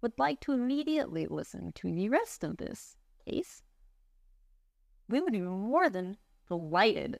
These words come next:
to have you join our Buy Me a Coffee, um, subscription plan as a member, and then you'll get early access to episodes and early access to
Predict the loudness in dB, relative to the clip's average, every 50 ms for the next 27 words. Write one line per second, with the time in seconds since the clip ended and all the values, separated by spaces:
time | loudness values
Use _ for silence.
0 | _ -4 -4 -2 0 0 2 2 0 0 0 -2 -2 -2 -4 -4 -4 -4 -4 -6
1 | -4 -6 -4 -4 -2 -2 -4 -4 -4 -6 -4 -4 -4 -4 -4 -6 -6 -6 -4 -4
2 | -4 -2 0 -2 -2 -2 _ _ _ _ _ _ _ _ _ _ _ _ _ _
3 | _ _ -6 -4 -4 -2 -2 -4 -6 -8 -10 -12 -14 _ _ _ -14 -4 -4 -4
4 | -4 -4 -8 -8 -6 -4 -2 -2 -2 -2 _ _ _ _ _ _ _ _ _ _
5 | _ -8 -4 -4 -2 2 2 0 0 _ _ _ _ _ _ _ _ _ _ _
6 | _ _ _ _ _ _ -6 -2 -2 0 2 2 0 0 2 2 2 0 0 _
7 | _ _ _ _ -2 0 2 2 4 2 2 2 0 -2 -2 0 -2 -2 0 -2
8 | -2 -2 -2 -4 -4 -4 -4 -2 0 0 0 -2 -12 -12 -6 -6 -6 -6 -6 -10
9 | -8 0 2 2 2 2 0 -4 -8 -14 -12 -6 -4 -4 -2 -2 -2 -4 -2 -2
10 | -2 -2 -2 -2 -2 -4 -4 -4 -6 -6 -6 -6 -4 -4 -6